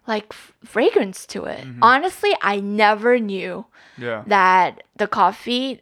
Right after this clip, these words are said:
Speaker 1: that we, we brew Indiro, right?
Speaker 2: Yeah.
Speaker 1: Um, I didn't know it had, like, a floral taste to it.
Speaker 2: Mm.
Speaker 1: Never, 'cause it's very slight.
Speaker 2: Yeah.
Speaker 1: But then when I tasted it, I was like, "Oh my,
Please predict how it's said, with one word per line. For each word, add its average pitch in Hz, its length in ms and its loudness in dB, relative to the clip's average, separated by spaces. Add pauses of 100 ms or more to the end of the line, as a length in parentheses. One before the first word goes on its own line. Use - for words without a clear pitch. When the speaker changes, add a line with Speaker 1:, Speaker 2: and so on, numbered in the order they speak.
Speaker 1:
that 196 240 0
we, 233 240 -2
we 226 480 0
brew 214 300 4
Indiro, 202 640 0
right? 185 400 -2
Speaker 2:
Yeah. 113 200 -8 (580)
Speaker 1:
Um, 180 400 -2 (120)
I 208 140 -2
didn't 269 220 -6
know 302 220 -4
it 240 80 -4
had, 226 140 -6
like, 214 180 -10
a 220 40 -16
floral 214 440 -8
taste - 360 -12
to - 120 -8
it. - 180 -12 (120)
Speaker 2:
Mm. 123 320 -16 (520)
Speaker 1:
Never, 220 840 0
'cause 262 140 -4
it's 247 160 -2
very 226 500 2
slight. - 480 -10
Speaker 2:
Yeah. 117 260 -8 (560)
Speaker 1:
But 226 160 0
then 254 260 4
when 214 140 4
I 233 100 2
tasted 339 320 -2
it, 262 60 4
I 226 80 4
was 208 100 0
like, 180 180 -2
"Oh 233 120 -2
my, 190 280 -6